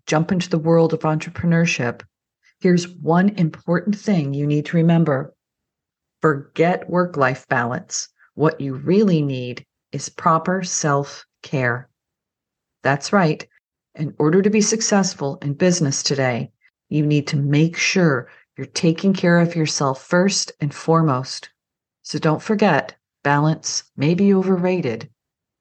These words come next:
but proper self-care is a key. It's essential for any woman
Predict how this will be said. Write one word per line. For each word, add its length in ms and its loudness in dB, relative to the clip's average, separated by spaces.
but 160 -10
proper 340 0
self-care 840 0
is 160 -10
a 40 -12
key. 480 -8
It's 180 -10
essential 720 -2
for 180 -10
any 260 4
woman 420 -6